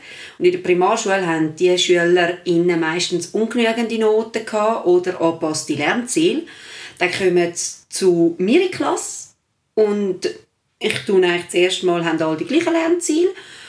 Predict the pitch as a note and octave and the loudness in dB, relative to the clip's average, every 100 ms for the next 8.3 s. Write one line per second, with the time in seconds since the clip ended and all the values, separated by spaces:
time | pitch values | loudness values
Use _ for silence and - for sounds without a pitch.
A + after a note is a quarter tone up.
0 | - - F#3 - E3+ E3 F3 D#3 D3+ - | -20 -6 -4 -2 -2 -2 -2 -4 -4 -6
1 | F3 D3+ D3+ D3+ C#3 - - - B2+ - | -6 -8 -8 -10 -10 -10 -12 -12 -12 -10
2 | D3+ D#3 - E3+ D#3+ D#3 F3+ E3+ D3 D#3+ | -8 -8 -4 -2 -2 -2 -2 -2 0 0
3 | E3+ F3 E3+ D3 D3+ D3+ D#3+ D3+ D3 C3 | 0 0 0 2 0 -4 -4 -2 -4 -4
4 | E3 D#3+ D#3 - G3 E3+ D#3+ F3 - G#3+ | 0 0 -2 -4 -2 -2 0 -2 0 2
5 | G#3+ G#3+ F3 G#3 - - - - - - | 2 2 0 0 -2 -8 -14 -18 -10 0
6 | A#3 B3+ C4+ C4+ G#3+ G#3+ - G#3 G#3 - | 2 2 0 -2 -4 -6 -2 -2 -2 -4
7 | G#3+ G#3 G3+ F#3+ A3 G#3 F#3+ F#3 F#3+ - | -4 -2 -2 -2 -2 0 0 0 -2 -4
8 | - F3 B3+ | 0 2 2